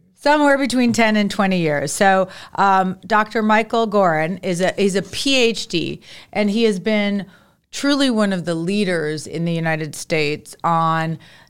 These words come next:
not, not, I wouldn't say the battle against sugar, but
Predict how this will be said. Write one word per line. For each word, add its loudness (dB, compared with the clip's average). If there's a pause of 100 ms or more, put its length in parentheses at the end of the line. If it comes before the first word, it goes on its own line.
(100)
not, -4
not, -4
I 0
wouldn't -2
say -4
the -2
battle 0
against -4
sugar, -8
but -10